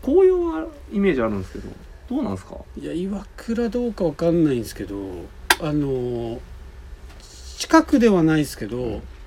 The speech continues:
Speaker 2: えーとね、山口県まで足を伸ばせば、
Speaker 1: はい。
Speaker 2: 山口県の八坂ダムっていうところなんですけど、
Speaker 1: はい、はい。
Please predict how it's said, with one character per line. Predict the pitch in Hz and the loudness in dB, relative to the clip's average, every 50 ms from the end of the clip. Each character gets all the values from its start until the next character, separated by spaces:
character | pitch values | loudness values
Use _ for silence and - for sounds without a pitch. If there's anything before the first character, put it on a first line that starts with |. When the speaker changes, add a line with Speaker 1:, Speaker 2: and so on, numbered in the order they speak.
| - - - - - - - - - - - - - - - - - - - - 156 | -16 -16 -16 -16 -18 -20 -20 -20 -20 -20 -18 -18 -18 -18 -18 -18 -16 -16 -14 -8 -2
Speaker 2:
え | 135 131 127 | 0 0 0
ー | 110 | -2
と | - - 110 104 | -4 -6 -6 -4
ね、 | 104 101 98 90 92 101 - | -4 -6 -6 -8 -8 -8 -6
山 | 135 143 175 202 240 254 | -4 0 2 2 2 2
口 | 254 285 240 - - | 2 0 0 -2 -4
県 | - - 285 262 247 208 180 | -2 0 2 4 4 4 4
ま | 139 113 | 2 2
で | 107 104 | 0 -2
足 | 104 - - 131 | -4 -6 -6 -8
を | 110 101 - - - - - - - - - - - - - - 135 | -8 -8 -10 -12 -12 -14 -16 -16 -18 -18 -18 -18 -16 -16 -14 -12 -10
伸 | 117 | -8
ば | 110 120 113 | -6 -6 -6
せ | - 101 | -8 -8
ば、 | 90 87 98 90 85 82 - | -8 -8 -10 -10 -10 -10 -12
Speaker 1:
は | - 98 92 - - - - - - - - - - - - - | -12 -12 -12 -12 -16 -18 -18 -18 -20 -18 -18 -18 -18 -16 -12 -6
い。 | 139 | -4
Speaker 2:
山 | 135 143 170 190 190 | 0 2 2 2 2
口 | 180 196 170 - - | 2 -2 -4 -4 -4
県 | - 214 160 123 | -2 0 0 0
の | 110 | -2
八 | 104 113 123 123 | -2 -4 -6 -4
坂 | - - - - - 139 120 | -4 -4 -4 -2 -4 -4 -2
ダ | 135 131 | -2 -2
ム | 113 98 90 | -2 -4 -6
っ | |
て | - - - | -10 -12 -14
い | |
う | - | -14
と | - | -10
こ | - 113 | -8 -8
ろ | 110 101 | -8 -8
な | - | -8
ん | |
で | - | -10
す | 95 95 | -10 -12
け | - | -12
ど、 | - | -14
Speaker 1:
は | - | -16
い、 | |
は | |
い。 | - | -16